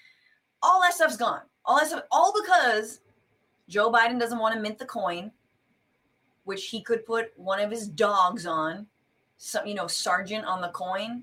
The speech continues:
on the trillion dollar coin, sergeant, hell yeah.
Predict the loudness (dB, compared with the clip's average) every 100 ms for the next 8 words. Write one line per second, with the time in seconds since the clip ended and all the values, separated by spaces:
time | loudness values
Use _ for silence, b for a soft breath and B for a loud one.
0 | -6 -6 -6 -6 -6 -4 -4 -2 -2 -6
1 | -6 -6 -8 -8 -6 -6 -6 -6 -4 -4
2 | -6 -12